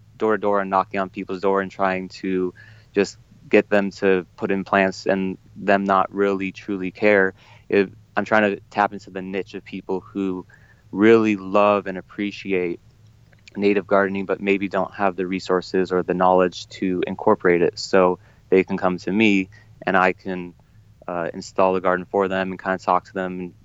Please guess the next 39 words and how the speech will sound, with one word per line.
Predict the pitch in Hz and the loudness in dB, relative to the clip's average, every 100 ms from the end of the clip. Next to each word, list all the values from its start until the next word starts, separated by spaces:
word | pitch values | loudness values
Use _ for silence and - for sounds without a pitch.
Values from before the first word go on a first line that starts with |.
| - | -10
teach | 110 98 - | -6 -6 -4
them | 98 92 | -4 -2
about | 90 90 | -2 -2
the | - | -4
plants, | - 92 90 90 - | -10 -6 -6 -8 -8
and | 92 90 | -6 -4
then | 87 87 | -4 0
they | 90 | 0
can | - 90 87 - - - | -2 -6 -6 -10 -20 -18
teach | - 101 - | -6 -4 -2
their | 87 | -2
friends | - 95 90 | 2 0 0
and | 90 | -6
such. | - 85 - - - - - - _ _ - | 0 0 0 -10 -14 -20 -20 -20 _ _ -4
And | 98 95 92 92 - _ - | 0 0 -2 -6 -14 _ -4
so | 127 | 2
I | 139 | 2
think | 160 | 2
it's | 151 | -4
going | 147 139 | -6 -4
really | 135 135 | -2 0
well, | 139 120 101 | 2 2 2
and | 101 101 - _ _ _ - | -4 -10 -16 _ _ _ -6
I | 104 | -2
like | 107 117 117 | 0 0 -2
that | 113 107 98 - - - _ _ _ _ _ - - | -2 -2 -2 -8 -20 -20 _ _ _ _ _ -20 -12
I'm | 101 101 | -10 -4
not | 104 101 | -4 -4
feeling | - 107 107 101 | -8 -10 -10 -12
too | - 143 | -10 -10
pressured | 135 120 110 - 104 101 - _ - | 0 0 0 0 0 0 -4 _ -20
to, | - 113 107 101 98 98 _ _ _ _ _ _ _ - | -6 -2 -2 -2 -4 -8 _ _ _ _ _ _ _ -14
to | - 104 | -6 0
just | 113 107 - | 4 2 4
get | 113 - | 0 2
clients, | 120 110 98 98 | 2 2 2 -4
but | - 98 | -6 -2
rather | 101 101 104 | 2 2 0
focus | - - 110 104 107 101 | -8 -6 -6 -4 -6 -8